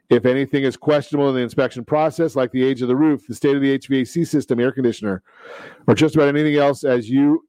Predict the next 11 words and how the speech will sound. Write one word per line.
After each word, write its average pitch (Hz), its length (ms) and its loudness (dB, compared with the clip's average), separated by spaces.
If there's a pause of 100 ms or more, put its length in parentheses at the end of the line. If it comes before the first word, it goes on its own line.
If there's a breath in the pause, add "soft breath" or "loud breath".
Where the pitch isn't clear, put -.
you 156 200 2
as 139 120 0
a 135 40 2
buyer 131 400 2
have 123 120 0
the 123 80 0
option 123 320 -2
to 120 100 -4
discuss 147 480 -2
and 156 220 -4
negotiate 160 720 0